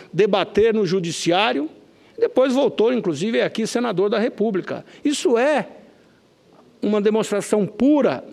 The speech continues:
do que é a nossa democracia, inclusive do processo de amadu-, amadurecimento que vivemos hoje. Por isso eu quero aqui me lembrar também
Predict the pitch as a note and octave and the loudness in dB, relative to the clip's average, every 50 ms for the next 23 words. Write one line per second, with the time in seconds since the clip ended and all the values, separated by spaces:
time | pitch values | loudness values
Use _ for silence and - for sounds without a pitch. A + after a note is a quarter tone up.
0 | - - - - - - - _ _ - - B3 B3+ - - A#3+ A3+ A3+ A3+ A3+ | -20 -20 -20 -20 -20 -20 -20 _ _ -6 -4 -4 -2 0 2 2 2 2 2 0
1 | A#3 A3 - A#3+ A3 A#3+ A#3 A#3+ A#3 - B3+ A3 - - - C#4 C#4 C#4+ G#3+ G3 | -2 -2 -2 0 -2 0 0 0 0 0 -2 -2 -2 -2 0 0 2 4 4 2
2 | G#3 A#3+ A3 D4 C#4 A3 E3 F3 A#3+ D4 D4+ E4 D4 D4+ - - - - - G#3+ | 2 2 0 0 0 0 2 2 2 2 2 0 -2 -4 -6 -12 -18 -10 -4 -2
3 | B3+ B3+ E4 C#4+ A#3+ F#3 - - A#3+ C4 A#3 - C4+ C4 B3+ B3+ B3+ B3 A3 C4+ | -2 0 2 0 0 0 0 0 0 0 0 -2 -2 -2 0 0 0 0 0 -2
4 | C4+ G#3+ A3 A#3 B3 A#3 A#3 A3+ A3+ G#3 G#3 - F#3+ F3 G#3 B3+ C4 G#3+ F3+ - | 0 0 0 2 2 2 2 2 2 2 0 0 -2 0 0 0 0 -2 -4 -4
5 | A3 E3 F#3 F3 D3+ E3 E3 D#3+ C#3+ B2 C#3 C3+ C3 B2 A#2 - - - - - | -2 0 0 2 2 2 2 2 0 0 0 -2 -2 -2 -4 -6 -10 -12 -12 -16
6 | _ _ _ _ - - - - - - - - - - _ - _ - _ _ | _ _ _ _ -20 -20 -20 -20 -20 -20 -20 -20 -20 -20 _ -20 _ -20 _ _
7 | _ _ _ _ _ _ _ _ _ _ _ _ _ _ _ _ _ _ _ _ | _ _ _ _ _ _ _ _ _ _ _ _ _ _ _ _ _ _ _ _
8 | _ _ _ _ _ _ _ _ _ - - F3 E3+ A#3 C4 B3 - B3+ G#3 - | _ _ _ _ _ _ _ _ _ -2 2 2 4 4 4 4 4 2 2 4
9 | - G#3 G#3 F#3+ D#3+ - G#3+ G#3+ A3 G#3+ G#3 F3+ D#3 E3 F#3+ F#3+ - - F#3 D3+ | 4 4 4 4 2 2 2 2 4 4 4 4 4 4 2 2 2 2 2 4
10 | D3 E3+ G3+ A3 G3 C3+ | 4 4 4 4 4 0